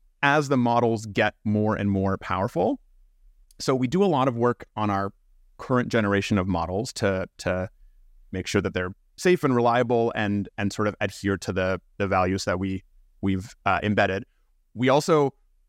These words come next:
uh, wanna think ahead, and, and obviously we think that the, uh, part of the value that we bring as an institution is the kind of the foresight and the technical understanding of where this is going, and starting to sort of drive a broader conversation. Like I mentioned, we, um,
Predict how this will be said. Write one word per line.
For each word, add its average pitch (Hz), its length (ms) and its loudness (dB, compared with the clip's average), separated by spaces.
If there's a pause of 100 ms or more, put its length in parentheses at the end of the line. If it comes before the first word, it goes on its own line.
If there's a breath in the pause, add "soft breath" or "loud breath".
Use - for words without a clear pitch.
uh, 113 300 2 (760)
wanna 139 240 2
think 147 220 0
ahead, 131 360 2 (140)
and, 110 340 0
and 107 200 0 (220)
obviously 110 320 -2
we 107 100 0
think 113 220 -2
that 107 160 0 (380)
the, 98 280 0
uh, 98 240 0 (600)
part 127 220 2
of 120 60 2
the 123 80 0
value 117 340 4
that 113 160 2
we 110 160 0
bring 110 360 2
as 110 160 0
an 101 100 0
institution 147 540 -2
is 117 240 -2
the 123 100 -2
kind 127 180 0
of 117 80 -2
the 127 60 -2
foresight 147 540 -2
and 143 80 2
the 127 60 -2
technical - 380 -6
understanding 120 540 0
of 117 100 -2
where 107 160 -2
this 104 200 -6
is 98 100 -6
going, 120 400 -2 (560)
and 123 80 -4
starting 139 240 4
to 139 60 -8
sort 135 180 2
of 113 140 0
drive 113 260 4
a 110 60 2
broader 101 340 0
conversation. 92 600 -4
Like 87 180 -4
I 98 60 -2
mentioned, 98 400 -6
we, 101 180 -6
um, 98 300 -10